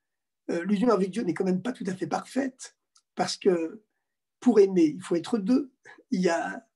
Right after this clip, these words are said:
l'ego du tzaddik, même si c'est un ego complètement divin, mais il y a un ego qui se dévoile à l'intérieur de soi et qui aime, même s'il est complètement désintéressé, si bien que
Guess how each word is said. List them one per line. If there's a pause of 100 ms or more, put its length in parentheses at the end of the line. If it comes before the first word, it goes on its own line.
(240)
l'ego
du
tzaddik,
même
si
c'est
un
ego
complètement
divin, (500)
mais
il
y
a
un
ego
qui
se
dévoile
à
l'intérieur
de
soi
et
qui
aime, (840)
même
s'il
est
complètement
désintéressé, (720)
si
bien
que